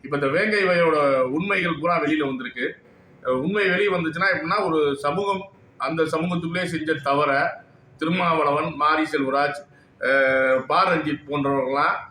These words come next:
ஏற்கனவே சொல்லியிருக்கேன். இவங்க பல சமூகம், நான் வந்து கிட்ட தொடர்ந்து ஒரு அஞ்சு வருஷமா இவங்களை பத்தி நான் பேசிக்கிட்டே வர்றேன். ஏன்னா மாற்று சமூகத்து மீது பழிய போட்டு மாற்று சமூக இளைஞர்களை பி சி ஆர் வழக்குல தள்ள, தள்ள வைக்கிறது பூராமே,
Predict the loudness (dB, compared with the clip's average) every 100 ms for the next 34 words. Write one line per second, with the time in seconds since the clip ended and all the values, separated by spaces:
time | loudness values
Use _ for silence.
0 | -20 -20 -8 -2 0 0 2 2 0 -2
1 | 0 -2 -2 -2 0 2 2 0 0 0
2 | 0 2 2 0 -2 -4 -2 0 -2 0
3 | 2 2 0 -6 -16 -20 -10 -2 2 2
4 | 2 2 2 0 0 0 0 -2 0 -2
5 | 0 -2 -2 0 2 2 2 -2 -6 -4
6 | 0 2 2 2 0 -2 0 0 -2 -4
7 | -6 -2 -2 0 0 0 -2 -4 -4 -4
8 | -8 -20 -8 0 0 2 0 -2 0 0
9 | 0 0 0 0 -2 -2 -4 -2 0 2
10 | 0 0 -2 -2 0 2 0 0 -2 0
11 | 0 0 -2 -2 -2 2 2 2